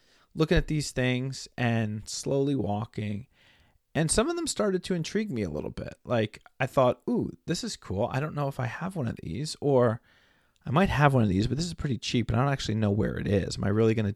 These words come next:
dig through the whole garage looking for it?" I guess I'll get it." I put a couple things in my cart.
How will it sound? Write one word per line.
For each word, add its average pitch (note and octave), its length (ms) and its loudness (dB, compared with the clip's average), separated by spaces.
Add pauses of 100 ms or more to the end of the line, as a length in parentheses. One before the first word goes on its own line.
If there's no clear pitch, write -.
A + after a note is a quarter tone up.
dig G#2 160 0
through - 160 -6
the G2+ 80 -2
whole G2 220 -4
garage G2 480 -8
looking A#2 200 -10
for B2 280 -2
it?" - 120 -6 (1300)
I G3+ 60 -6
guess G3+ 160 0
I'll A2+ 80 -2
get G2 180 -8
it." - 140 -16 (120)
I B2+ 80 -4
put F3 180 -4
a D#3+ 40 -6
couple C#3+ 220 -4
things G#2 260 -6
in F2+ 60 -8
my A2+ 120 -8
cart. - 300 -10